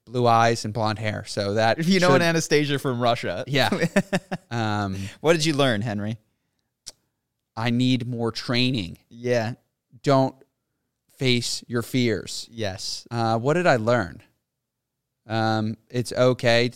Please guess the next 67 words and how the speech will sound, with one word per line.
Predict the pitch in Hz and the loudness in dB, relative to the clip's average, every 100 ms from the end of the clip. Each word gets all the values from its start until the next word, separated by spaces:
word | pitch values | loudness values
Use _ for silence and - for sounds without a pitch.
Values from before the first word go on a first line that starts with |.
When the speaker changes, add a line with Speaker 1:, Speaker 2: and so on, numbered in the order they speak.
| - - | -10 -6
Speaker 1:
Uh, | 107 71 | -6 -6
the | - 120 131 | -8 -2 0
conversation | - 165 180 170 156 | 2 0 2 0 0
was | 143 | -2
so | - 123 | 0 0
casual, | 117 104 117 143 - | 2 2 2 0 -2
and | 123 113 - _ | -2 -4 -8 _
this | 151 | -4
is | 165 156 | -2 4
what | 147 | 6
Evans, | 147 147 - - | 6 2 -4 -2
uh, | 123 117 110 | 2 4 4
our | 117 | 2
friend | 127 123 | 2 2
<laughs> | |
Evan | 185 - 156 | 2 0 -2
said. | 131 110 | -2 -2
He's | - | -6
like, | - - - | -14 -14 -2
"Dude, | 220 | 2
you | 151 | 2
were | |
so | 151 180 | 2 2
casual. | - 156 143 110 | 4 4 4 2
Why | 107 117 | 4 2
didn't | 113 123 113 - _ - | 2 -2 -4 -6 _ -12
you | 117 | -6
just | 113 107 | -6 -2
ask | 120 110 - | 0 0 -4
for | 87 | -14
it?" | |
And | - | -10
I | |
was | 110 | -12
like, | - - _ 156 | -12 -18 _ 2
"Oh, | 139 | 2
'cause | 135 | 4
I | 143 | 2
knew | 135 151 156 | 2 2 4
I | 143 | 4
was | 131 | 2
going | 135 131 127 | 0 0 0
to | 120 | -4
the | 113 | -6
beach | 104 131 131 - - - | -2 0 2 0 -4 2
after, | 135 131 - 175 180 165 | 4 6 4 4 4 2
Speaker 2:
<laughs> | |
Speaker 1:
and | 127 | 0
I | 123 | 0
didn't | 123 135 143 | 2 0 2
have | 131 127 | 2 4
to | 127 | 4
ask | 127 127 | 6 4
for | 117 | 0
anything. | 107 110 98 | -2 -2 -2
So | 113 | -2
it | |
was | 110 | -2
very | 120 131 127 | 4 4 4
easy | 120 120 113 | 0 -4 -6
for | - | -6
me | 110 | -6
to | 110 | -4
just | 98 104 | -6 -8
chat | - 113 - | -2 -2 -2
with | 101 | -10
her." | - | -12